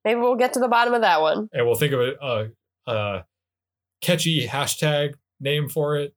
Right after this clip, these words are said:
Speaker 2: I don't
Speaker 1: Yeah,
Speaker 2: know
Speaker 1: we'll
Speaker 2: what it
Speaker 1: work
Speaker 2: will
Speaker 1: on
Speaker 2: be,
Speaker 1: that.
Speaker 2: but we'll
Speaker 1: It'll,
Speaker 2: think of
Speaker 1: it'll
Speaker 2: something.
Speaker 1: become clear once we start watching it. Like, we didn't know it was gonna be the season of Aaron until it was the season of Aaron, you
Speaker 2: Right.
Speaker 1: know?
Speaker 2: It will become crystal clear as soon as we start. We'll be like, "This is what the season is."
Speaker 1: Yep.
Speaker 2: So,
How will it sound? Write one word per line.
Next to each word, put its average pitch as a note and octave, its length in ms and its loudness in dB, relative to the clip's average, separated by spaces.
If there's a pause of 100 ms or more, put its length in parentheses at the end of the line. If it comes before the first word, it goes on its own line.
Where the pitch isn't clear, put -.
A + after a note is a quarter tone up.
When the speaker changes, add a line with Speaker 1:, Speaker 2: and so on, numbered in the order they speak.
(340)
Speaker 2:
I G#2 80 -4
don't A3 80 4
Speaker 1:
Yeah, A3 60 4
Speaker 2:
know G3 100 4
Speaker 1:
we'll - 40 2
Speaker 2:
what G#3 80 2
it - 40 4
Speaker 1:
work - 60 -2
Speaker 2:
will F3+ 80 2
Speaker 1:
on E3+ 60 0
Speaker 2:
be, - 60 0
Speaker 1:
that. C#3+ 220 0 (200)
Speaker 2:
but G#2 280 -4
we'll B2+ 160 -6
Speaker 1:
It'll, D4 140 6
Speaker 2:
think - 100 -2
of - 60 2
Speaker 1:
it'll F4+ 140 2
Speaker 2:
something. A4 160 4
Speaker 1:
become A#4+ 240 2
clear A4 220 4
once F4+ 160 0
we E4+ 80 2
start C4 300 2
watching G#3 360 0
it. C3+ 180 0
Like, G3 220 0 (220)
we D#4+ 100 4
didn't A4 200 4
know E4+ 200 4
it C#4+ 40 2
was C4 120 0
gonna A#3 180 0
be G#3+ 100 2
the G#3+ 80 2
season G#3 280 0
of G3 80 0
Aaron F#3 240 2
until G3 280 -2
it F#3+ 100 0
was F3 260 -2
the F3+ 80 -20
season G3+ 320 -8
of - 60 -6
Aaron, G#1+ 260 -4
you F2 80 -2
Speaker 2:
Right. - 180 2
Speaker 1:
know? A#2+ 80 -8
Speaker 2:
It D3 80 0
will F#3 120 2
become E3+ 300 0
crystal D#3 420 -2
clear A2 280 -6
as F#2+ 120 -2
soon B2+ 120 -2
as G#2+ 100 -2
we G#2 80 -6
start. G#2 280 -2
We'll G#2 120 -8
be A2 100 -2
like, G2+ 280 -2 (260)
"This C#3+ 200 -2
is A#2 120 -2
what B2 140 0
the A2 60 -6
season G#2 340 -4
is." G2 340 -8 (280)
Speaker 1:
Yep. - 240 0 (1000)
Speaker 2:
So, A2+ 500 0